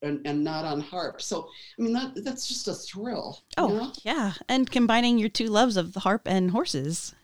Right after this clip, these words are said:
Speaker 2: too. <laughs>
Speaker 1: Oh, yeah. It is, you know, working with, uh, mare's, uh, rawhide for the s-, uh, for the skin around the harp
Speaker 2: Mm.
Speaker 1: and equine bone tuning pins.
Speaker 2: Wow.
Speaker 1: And I make the strings right on the harp,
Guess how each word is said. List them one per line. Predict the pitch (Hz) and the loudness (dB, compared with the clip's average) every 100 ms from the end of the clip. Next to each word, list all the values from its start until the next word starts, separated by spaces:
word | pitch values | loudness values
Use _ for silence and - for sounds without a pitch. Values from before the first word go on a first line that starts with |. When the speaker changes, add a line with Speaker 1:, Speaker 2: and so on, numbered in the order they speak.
| _ _ | _ _
Speaker 2:
too. | - 277 185 247 - - _ - | 0 4 6 6 4 0 _ -2
<laughs> | 370 381 - - - _ | 0 0 -2 -8 -20 _
Speaker 1:
Oh, | 605 - - | -2 0 0
yeah. | 359 - | 0 0
It | 185 180 | -2 -2
is, | 196 180 - - - - | -4 -4 -10 -18 -16 -6
you | 180 | -2
know, | 151 156 | -2 -2
working | 160 165 190 165 | -4 -4 -2 0
with, | 151 135 147 - | -2 -6 -10 -8
uh, | 147 139 | -4 -2
mare's, | 147 160 160 170 - - - _ _ _ | -2 -2 -2 -2 -4 -6 -10 _ _ _
uh, | 147 139 | -6 -4
rawhide | 135 156 156 170 180 151 147 143 | -4 -4 -2 -4 -4 -2 -4 -8
for | - 147 | -6 -2
the | 135 135 | 0 -2
s-, | - - | -6 -6
uh, | 143 - 139 - | -6 -6 -12 -10
for | 165 | -8
the | 147 | -8
skin | - - 180 | -8 -6 -4
around | 165 160 143 151 | -2 -2 -2 -2
the | 135 | -4
harp | - 185 165 156 151 | -6 -4 -4 -4 -4
Speaker 2:
Mm. | 247 220 185 | -2 0 0
Speaker 1:
and | 131 | -2
equine | 175 - 175 156 | -6 -8 -4 -2
bone | 147 151 151 | -2 0 -2
tuning | 139 180 165 151 151 | -2 -2 -2 -2 -4
pins. | 147 139 147 160 - | -4 -2 -2 -4 -6
Speaker 2:
Wow. | 175 190 - | -6 -6 -4
Speaker 1:
And | - - | -4 -4
I | - - | -6 -10
make | 170 - | -10 -8
the | |
strings | 147 - 175 156 151 | -10 -6 -4 -2 -2
right | 156 156 | -4 -4
on | 156 151 | -2 0
the | 143 | -2
harp, | - 160 156 - | -4 -4 -4 -6